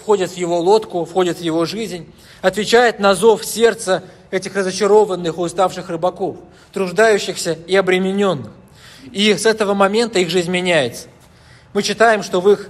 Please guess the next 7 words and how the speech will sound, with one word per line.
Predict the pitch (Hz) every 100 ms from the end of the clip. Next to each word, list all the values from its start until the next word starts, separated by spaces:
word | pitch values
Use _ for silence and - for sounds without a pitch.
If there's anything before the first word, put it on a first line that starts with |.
| -
сетях | - 180 208 214
становится | - 190 180 175
столько | - 208 190
рыбы, | 175 220 175
что | -
сама | - 180 185
лодка | 180 208 - 185